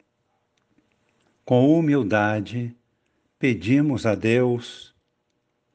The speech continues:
de darmos estes passos em nosso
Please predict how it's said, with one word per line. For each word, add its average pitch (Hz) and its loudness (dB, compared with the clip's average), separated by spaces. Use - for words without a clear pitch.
de 135 2
darmos 117 -2
estes - -6
passos 110 -6
em 117 2
nosso 110 -2